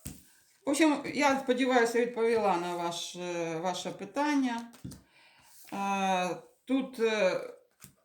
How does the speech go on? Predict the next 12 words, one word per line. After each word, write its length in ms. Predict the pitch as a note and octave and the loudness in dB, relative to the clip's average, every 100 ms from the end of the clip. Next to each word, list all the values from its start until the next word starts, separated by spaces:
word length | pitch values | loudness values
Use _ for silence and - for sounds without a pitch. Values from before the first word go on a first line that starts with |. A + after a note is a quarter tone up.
| - | -4
як, 340 | A3+ C4+ - | 0 0 0
е, 240 | B3+ A#3 A3+ | 2 2 2
кажуть, 540 | - C4+ B3+ G#3 G3+ | 0 2 2 0 -4
я 100 | G#3+ | -4
ще 220 | A3+ A#3+ | -2 0
раз 140 | F#3+ F#3+ | 0 -4
повторюю 720 | G3 F#3+ - C#4 A3+ G3 F#3+ | -8 -8 -2 0 0 0 -4
свою 500 | - F#3 G3 G3+ G3 | -8 -8 -8 -4 -4
одну 340 | F3+ G3+ G3+ | -4 -6 -4
із 140 | F3+ F#3 | -4 -4
улюблених 580 | F#3 F3 E3+ E3+ E3+ - | -6 -4 -4 -4 -4 -4
присказок: 600 | C4+ C4 G#3 F#3+ F3+ | -4 -4 -6 -6 -8